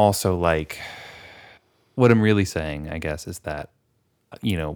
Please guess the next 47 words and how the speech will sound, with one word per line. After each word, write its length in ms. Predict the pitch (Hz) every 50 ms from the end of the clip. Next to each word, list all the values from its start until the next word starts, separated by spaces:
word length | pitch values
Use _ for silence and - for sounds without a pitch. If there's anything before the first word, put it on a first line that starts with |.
| - -
when 280 | 90 92 90 87 82
I'm 280 | 90 92 92 95 92 90
pitching 460 | - - - 98 87 - - 85 82 78
and 80 | 78 -
talking 380 | 92 85 82 82 - - 82
to 200 | 80 82 78 78 76
an 100 | 76 76
executive 580 | 76 - - 78 80 - - 82 82 78 78
or 80 | 82 80
someone 280 | - - 82 76 78 -
like 180 | 82 82 90 _ -
that, 220 | - - - - -
I 100 | - 95 104
can 160 | - 110 101
tell 260 | - - 98 95 92
them 220 | 90 90 85 82 -
as 200 | - 92 - -
mil-, 400 | 85 85 82 80 82 85 85 - -
as 100 | - 95
many 300 | 90 87 90 92 95 101
times 260 | 104 - 101 90 87 87
as 80 | 82
I 120 | 82 80 76
want 320 | 78 78 73 71 - -
that 100 | - 82
it's 140 | 82 - -
gonna 220 | - 87 78 78
be 360 | 76 - 80 76 76 78 80 _ _ _ _ _ _ _ _ -
X, 240 | - 87 85 - -
Y, 200 | 82 80 80 78
and 200 | 76 73 73 76
Z, 340 | 76 76 76 71 69 - - _ _ -
but 220 | - - - _ _ _ _ _ _ _ _ _ _ _ -
it 180 | - 92 90
isn't 280 | - 104 101 101 95 90
until 340 | 87 85 85 - - 87 82
they 100 | 85 80
really 480 | 76 82 87 95 95 101 98 95 90 85
see 380 | - - - - - 87 85
it 160 | 80 76 - -
that 120 | 78 -
they 100 | - 82
get 240 | - - 90 82 82
it, 240 | - - - _ - _ _ _ -
right? 380 | - 82 80 78 80 82 - _ _ _ _ _ _ _ -
And 180 | - 87 87 90
your 360 | 90 92 92 95 92 95 -